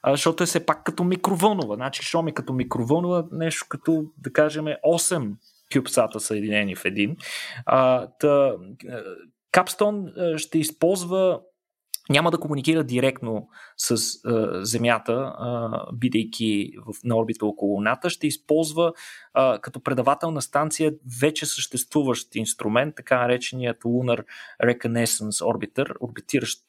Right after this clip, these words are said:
апарат, който използваме отдавна за картиране на повърхността на,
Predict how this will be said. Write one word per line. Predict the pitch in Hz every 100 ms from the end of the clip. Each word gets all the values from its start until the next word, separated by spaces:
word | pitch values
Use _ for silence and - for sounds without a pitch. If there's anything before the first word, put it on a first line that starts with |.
| -
апарат, | 104 101 117 131 -
който | - 123
използваме | 113 - 139 120 107
отдавна | 104 135 123 113
за | 104
картиране | - - 135 117
на | 104 98
повърхността | 104 101 98 - 110
на, | 95